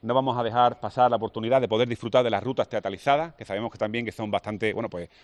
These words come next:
un éxito, ¿no? En, en, en la localidad, donde tenemos al Pícaro, la Duquesa, y pueden ir, pues, descubriendo lo, las anécdotas, la, las diferentes historias que tenemos relacionadas con el atún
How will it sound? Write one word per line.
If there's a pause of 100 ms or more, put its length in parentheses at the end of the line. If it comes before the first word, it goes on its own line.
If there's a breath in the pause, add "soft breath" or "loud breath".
(100)
un
éxito,
¿no?
En,
en, (240 soft breath)
en
la
localidad, (260)
donde
tenemos
al
Pícaro,
la
Duquesa, (280 loud breath)
y
pueden
ir,
pues,
descubriendo (240 soft breath)
lo,
las
anécdotas,
la,
las
diferentes
historias
que
tenemos
relacionadas
con
el
atún